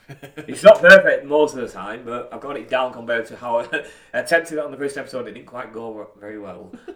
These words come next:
Speaker 2: you know, did it?
Speaker 1: Archives.
Speaker 2: Archives.
Speaker 1: It's, it'll never be deleted. It's just in the archives, that's all.
Speaker 2: Yes.
Speaker 1: When we figure out what to do with it. Um,
Speaker 2: Patreon.
Speaker 1: what was, yeah, Patreon, yeah. What, I don't even know what was next, actually, to be honest.
Speaker 2: Uh,
Speaker 1: I just
Speaker 2: Mean
Speaker 1: said
Speaker 2: Gene
Speaker 1: Mike,
Speaker 2: in the
Speaker 1: Mike,
Speaker 2: ring.
Speaker 1: Mike Rotunda.
Speaker 2: Yeah.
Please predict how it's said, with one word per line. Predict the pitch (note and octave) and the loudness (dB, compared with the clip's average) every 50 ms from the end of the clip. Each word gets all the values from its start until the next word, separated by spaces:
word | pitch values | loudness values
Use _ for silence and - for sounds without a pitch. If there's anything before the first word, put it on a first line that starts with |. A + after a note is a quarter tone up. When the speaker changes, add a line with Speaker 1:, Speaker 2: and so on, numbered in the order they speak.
| - - - | -18 -18 -16
Speaker 2:
you | G2 | -14
know, | - - - | -14 -16 -16
did | - A3 - | -16 -14 -14
it? | - - - - - - - _ _ _ _ _ _ _ _ _ _ - | -14 -12 -6 -4 -4 -4 -6 _ _ _ _ _ _ _ _ _ _ -16
Speaker 1:
Archives. | C#2+ D2 - - C#2 C#2 - - - _ _ _ - - - _ _ - | -16 -14 -14 -14 -16 -18 -18 -20 -20 _ _ _ -18 -18 -18 _ _ -12
Speaker 2:
Archives. | - F3 F3 - - - - - - _ _ - | -12 -12 -12 -12 -18 -18 -20 -20 -20 _ _ -14
Speaker 1:
It's, | C3+ C3+ C#3+ | -12 -8 0
it'll | C#3 D#3 D#3 | 2 2 4
never | D#3 D#3+ D#3+ D#3 | 4 2 -2 -2
be | C#3 B2+ | -6 -8
deleted. | G2 F#2 F#2 F#2 F2 - - C#2 - _ _ - | -10 -10 -12 -14 -16 -16 -20 -20 -20 _ _ -20
It's | F#2 - - - - | -18 -18 -16 -16 -16
just | G2+ - - | -16 -16 -18
in | D#2+ D2 | -20 -20
the | D2 | -20
archives, | C#2 D2 D2+ D2 D2+ D2 - - - | -18 -18 -20 -20 -20 -20 -20 -20 -20
that's | - - - - | -20 -20 -20 -20
all. | - - - _ - | -20 -20 -20 _ -20
Speaker 2:
Yes. | F#2 F#2 F#2 | -18 -16 -14
Speaker 1:
When | F#2 E2 | -14 -14
we | D#2 | -16
figure | - - D#2+ D#2+ D#2+ | -16 -16 -16 -16 -14
out | D#2 D2 | -16 -16
what | C2+ C2+ - | -16 -20 -20
to | - | -20
do | - C2+ C2 | -20 -20 -20
with | - - | -20 -20
it. | - _ _ _ _ - - _ _ _ _ _ _ - | -20 _ _ _ _ -20 -20 _ _ _ _ _ _ -8
Um, | G2 G2 G2 F#2+ F#2 F2+ F2 E2 D#2 _ _ _ _ _ _ | -2 0 0 0 0 -2 -8 -14 -20 _ _ _ _ _ _
Speaker 2:
Patreon. | - A#2 A2 - - F2+ F2+ _ | -10 -10 -10 -10 -12 -20 -20 _
Speaker 1:
what | _ A#2 D#3 D#3+ | _ -10 -8 -6
was, | D#3 D3+ - - - | -4 -6 -6 -6 -8
yeah, | F#2 F2 D#2 - - | -12 -14 -14 -16 -18
Patreon, | - D#2+ - D2 C#2+ C#2 | -20 -20 -20 -20 -20 -20
yeah. | D2 D2 - _ _ _ _ _ | -20 -20 -20 _ _ _ _ _
What, | - - - - - | -18 -18 -18 -18 -16
I | E2+ D#2 - | -18 -16 -16
don't | F#2 F2+ E2+ D#2+ | -14 -16 -16 -16
even | D2+ C#2+ | -18 -18
know | C#2+ | -18
what | C#2 - | -20 -20
was | - - D#2+ | -20 -18 -18
next, | D#2 D#2 - - | -18 -18 -18 -18
actually, | E2 - - D2+ C#2+ | -20 -18 -18 -18 -20
to | - - - | -20 -20 -20
be | D2+ | -20
honest. | D2+ D#2 - D3+ | -14 -4 0 2
Speaker 2:
Uh, | D3+ | 2
Speaker 1:
I | D3+ | 2
just | D3+ D#3+ | 2 0
Speaker 2:
Mean | - D#3+ | 0 0
Speaker 1:
said | D#3 - | 2 6
Speaker 2:
Gene | E3 D3+ D3 | 6 6 6
Speaker 1:
Mike, | D3+ | 6
Speaker 2:
in | D3 | 2
the | D3 | 4
Speaker 1:
Mike, | D3 D3 C#3+ C3+ | 4 4 4 4
Speaker 2:
ring. | B2+ A#2+ | 0 -8
Speaker 1:
Mike | G2 F#2 F#2+ F2+ | -8 -8 -8 -10
Rotunda. | E2+ - - F2 E2+ E2 E2+ _ _ _ _ _ _ _ _ _ - - | -14 -18 -18 -20 -20 -20 -20 _ _ _ _ _ _ _ _ _ -10 -4
Speaker 2:
Yeah. | B2 A#2+ A#2 | -4 -4 -4